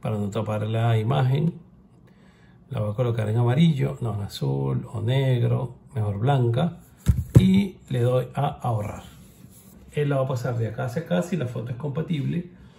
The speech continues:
o si la foto no es muy pesada. Porque evidentemente no tiene tanta memoria este tipo, todos estos tipos de relojes. Algunos sí, como el W sesenta y nueve, tiene dos gigas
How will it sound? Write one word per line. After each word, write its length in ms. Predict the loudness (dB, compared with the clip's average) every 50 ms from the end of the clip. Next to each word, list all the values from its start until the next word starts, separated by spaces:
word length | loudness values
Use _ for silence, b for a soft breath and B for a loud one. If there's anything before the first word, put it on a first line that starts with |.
| B B B B B -8
o 220 | -4 -2 -2 -2
si 220 | -2 -2 -4 -4 -4
la 140 | -4 -4
foto 680 | -4 -4 -4 -4 -4 -4 -4 -4 -4 -2 -2 -2 -2 -2
no 220 | 0 0 0 0 0
es 60 | 0
muy 160 | 0 0 0
pesada. 440 | -2 -4 -6 -6 -8 -12 -14 -16 -20 -20 -20 -20 B B B B B B B B B -20 -14
Porque 160 | -8 -4 -4
evidentemente 580 | -2 -2 -2 -4 -4 -4 -2 -2 -2 -2 -2
no 160 | -2 -4 -4 -4
tiene 240 | -2 -2 -2 -2
tanta 400 | -2 0 0 0 0 0 0 -2
memoria 380 | -2 -2 -2 -2 -2 -2 -4 -4
este 100 | -6 -6
tipo, 360 | -8 -8 -8 -8 -8 -8 -8
todos 200 | -10 -10 -10 -10
estos 220 | -10 -10 -12 -12 -10
tipos 260 | -8 -6 -4 -2 -2
de 80 | 0
relojes. 640 | -2 -2 -4 -8 -10 -12 -14 -16 -18 -20 -20 -20 B B B B B B B B B -10
Algunos 420 | -6 -4 -2 0 0 0 0 -2 -2
sí, 180 | -4 -6 -6
como 200 | -6 -4 -4 -2
el 80 | 0 0
W 320 | 0 0 0 0 0 -2
sesenta 320 | -2 -2 -4 -6 -6 -4 -4
y 40 | -2
nueve, 200 | -2 -2 -4 -4
tiene 220 | -6 -6 -4 -4
dos 220 | -4 -4 -4 -4
gigas 300 | -6 -6 -4 -4 -6 -6